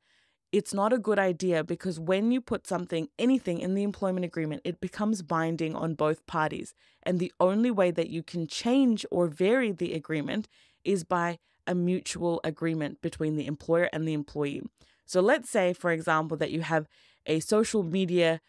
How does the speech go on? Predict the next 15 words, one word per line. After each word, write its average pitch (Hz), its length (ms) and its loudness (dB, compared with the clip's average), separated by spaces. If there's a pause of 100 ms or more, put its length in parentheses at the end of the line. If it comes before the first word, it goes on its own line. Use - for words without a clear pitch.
(280)
clause 175 540 2
or 180 200 2
some 180 220 -2
sort 175 200 0
of 165 160 -6
policy 170 480 0
that's 156 220 0
quite 202 280 -2
brief 160 280 -4
that 170 160 2
could 196 180 -2
go 196 180 6
into 202 180 -2
the 180 100 0
handbook, 165 520 -2